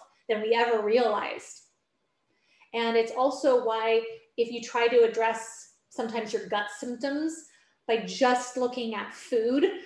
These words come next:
or just looking at supplements, it's not gonna be an effective strategy long-term. We have to look at the emotional stress. It has to be part of the solution. So we're gonna talk more about that. All right,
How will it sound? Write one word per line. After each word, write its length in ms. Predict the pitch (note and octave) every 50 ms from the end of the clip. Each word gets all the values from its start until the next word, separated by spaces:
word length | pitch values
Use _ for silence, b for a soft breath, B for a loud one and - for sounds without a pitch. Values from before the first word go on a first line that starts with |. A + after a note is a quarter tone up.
| B B B
or 180 | - A3 - F3+
just 340 | F3+ - C#4+ C4+ C4 - -
looking 300 | D4 - - B3+ A3+ G#3+
at 140 | G3+ - -
supplements, 960 | - - - D#4 - - C#4+ C#4+ C#4+ D#4 E4 F#4 A4 - - - - - _ _ _ _ _ _ _ _ _ _ _ _ _ -
it's 180 | A#3 A#3 A#3
not 220 | A3+ G#3+ G#3 G#3 -
gonna 160 | A3 G#3 G3+
be 160 | G#3+ G3+ G3
an 80 | G3 G3
effective 360 | - - G3 F#3+ - - - -
strategy 540 | - - A3+ B3 C#4+ C4 A3+ G#3 G3 F#3 F#3
long-term. 580 | F#3 D#3+ - G3+ G#3 - A3 G#3+ A3 - - - b b b b b b b b b _ _ -
We 80 | A#3+
have 180 | B3 C4 A#3+ B3
to 140 | - A3+ G#3
look 200 | G#3 G#3 G3+ A3
at 160 | G#3 G#3 G#3
the 180 | A3+ G#3+ A3 A3+
emotional 640 | A3 A3 A#3 B3+ D4+ D#4 - D4+ A#3+ G#3 G3+ -
stress. 680 | - - - - G#3+ F#3+ - - - - - - - b b b b b
It 80 | A3+
has 320 | A3 - B3+ B3 B3 - -
to 60 | -
be 140 | G#3+ A3+ A3+
part 240 | - - A#3 A3+ A3+
of 140 | A3+ A3 G#3
the 100 | G#3 -
solution. 680 | - - - G#3+ G3+ A3 A#3 B3+ - - - F#3 F3 - - - _ _
So 120 | _ - G#3+
we're 140 | G#3 G#3+ G#3+
gonna 240 | G#3 G3+ G#3 G#3 - _
talk 280 | - - F#3+ - - G3+
more 100 | F#3+ F#3+
about 260 | F#3+ G3 G3+ - -
that. 180 | - - - - - - _ _ _ _ _ _ _ _ _ _ _ _ _ _ _ _ _ - B B B B B B B B B B B B _ _ _ _ _ _ _ _ _ _ -
All 300 | G#3+ G#3+ A3 A3 A3 G#3+ A3+
right, 200 | - - -